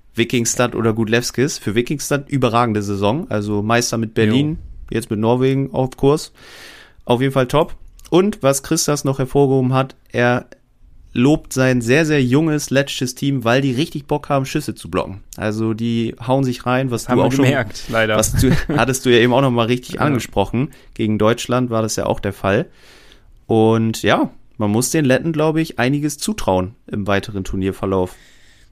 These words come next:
Speaker 2: Irgendwie ist es bei mir auch in Vergessenheit geraten, wie entspannt ein Christas Gudlewskis Eishockey spielt. Also, das
Speaker 1: <laughs>
Speaker 2: hat,
Speaker 1: Ja.
Speaker 2: das war dieses emotionale Dilemma von letzter Woche, äh,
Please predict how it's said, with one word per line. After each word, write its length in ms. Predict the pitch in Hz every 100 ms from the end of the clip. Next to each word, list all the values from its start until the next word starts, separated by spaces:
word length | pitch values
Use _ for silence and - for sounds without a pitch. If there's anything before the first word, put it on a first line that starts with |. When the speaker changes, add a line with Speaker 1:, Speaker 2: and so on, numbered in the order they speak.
| -
Speaker 2:
Irgendwie 220 | 160 208
ist 100 | 196
es 80 | -
bei 120 | 160
mir 160 | 143 175
auch 80 | 156
in 80 | 131
Vergessenheit 520 | 127 139 - 151 131
geraten, 440 | 120 139 139 127 110
wie 300 | 139 185 -
entspannt 600 | 127 123 - - 139 117
ein 140 | 123
Christas 440 | - 131 - 127 -
Gudlewskis 480 | 117 120 - 117 107
Eishockey 420 | 113 - 104 104
spielt. 340 | - 110 98 - - - _
Also, 720 | 110 113 120 120 117 120 151 - _ _ -
das 280 | - 135 -
Speaker 1:
<laughs> 0 |
Speaker 2:
hat, 140 | 143 131
Speaker 1:
Ja. 60 | 127 - - - - _
Speaker 2:
das 260 | 120 127 -
war 140 | 139
dieses 320 | 131 143 139 117
emotionale 680 | 147 143 - 131 131 135
Dilemma 340 | 120 131 143 127
von 160 | - 120
letzter 360 | 139 - 107
Woche, 360 | 107 - 156 233 _ _ _ -
äh, 460 | 107 110 110 107